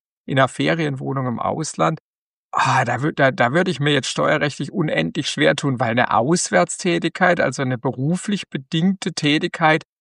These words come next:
an einem auswärtigen Arbeitsort ist es ja nicht, weil er kann ja arbeiten, von wo er will. Damit würde ich mich mit der Auswärtstätigkeit und damit mit dem steuerfreien Reisekostenersatz unheimlich schwer tun.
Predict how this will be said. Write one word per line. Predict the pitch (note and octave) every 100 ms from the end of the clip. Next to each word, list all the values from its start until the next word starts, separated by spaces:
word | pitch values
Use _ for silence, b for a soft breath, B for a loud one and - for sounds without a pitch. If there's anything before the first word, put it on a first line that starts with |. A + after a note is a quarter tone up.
| _ _
an | D3+
einem | D3+ C#3+ -
auswärtigen | B2+ D#3 - D#3 C#3+ D#3
Arbeitsort | - F#2+ C3+ D#3+ - - - -
ist | F#3 C#3+
es | C#3
ja | D#3 C#3 - -
nicht, | A#2+ B2+ G3 - B3+
weil | D#3+ - - - _ _ _ _ _ _ _
er | C#3+
kann | - D#3+
ja | E3 C3+
arbeiten, | D3 D#3 D#3+ D#3+
von | D#3+ C3+
wo | C#3 C#3+
er | C3+ A#2
will. | B2 F3+ C4 _ _ _ _ _ _ _ _ _ _
Damit | C#3+ D3+ C#3+
würde | E3
ich | E3
mich | D#3 A#2
mit | C#3+
der | B2
Auswärtstätigkeit | - G#3+ - C#3 - - C3+ C#3+ - D3
und | D3
damit | C#3+ C#3+
mit | D3
dem | C#3
steuerfreien | - C#3+ C#3+ - B2 C3
Reisekostenersatz | A#2+ - E3+ - D#3 - - D3 C#3+ C3+ -
unheimlich | F#3+ F3 D3+ D3+ C#3+ C3+
schwer | - B2 B2+ D3+
tun. | - F#3+ G#3